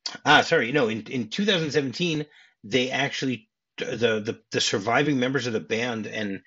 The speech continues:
family members of, of those who were killed tried to block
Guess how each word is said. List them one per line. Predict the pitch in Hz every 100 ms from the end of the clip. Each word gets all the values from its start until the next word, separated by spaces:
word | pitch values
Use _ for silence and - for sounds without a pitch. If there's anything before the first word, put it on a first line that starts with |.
| - _
family | - 120 131 135
members | 104 101 107 87 - -
of, | 107 107 117
of | 117 104 107 110
those | 120
who | - 107
were | -
killed | 170 135 - - - _
tried | - - 131 135 131 -
to | 98
block | 90 98 113 123